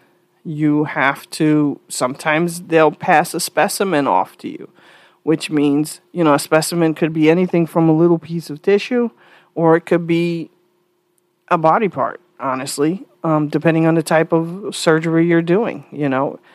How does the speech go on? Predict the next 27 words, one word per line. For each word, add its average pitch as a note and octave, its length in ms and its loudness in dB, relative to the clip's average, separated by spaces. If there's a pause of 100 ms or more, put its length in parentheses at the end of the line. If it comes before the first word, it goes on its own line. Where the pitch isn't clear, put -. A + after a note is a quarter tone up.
(140)
It D3 160 0
could E3 160 2
be E3+ 280 0 (1000)
a F3+ 140 0
gallbladder D3 920 0
full F3+ 300 0
of E3 120 -4
gallstones. C#3 840 -4 (480)
That D3 580 0
was D#3 600 2
very E3 460 2
unique. D3 320 0
I E3+ 120 -2
gotta F#3 220 2
tell E3 220 0
you, C#3+ 220 -2
it E3 120 -2
was F3 260 -2
like D#3 320 -4 (100)
somebody E3 440 -4
had E3 240 -8
passed F3+ 380 -4
me D#3+ 260 -4 (400)
a D3+ 120 0
bag D#3 320 2
of D3+ 60 4
marbles. D3 680 2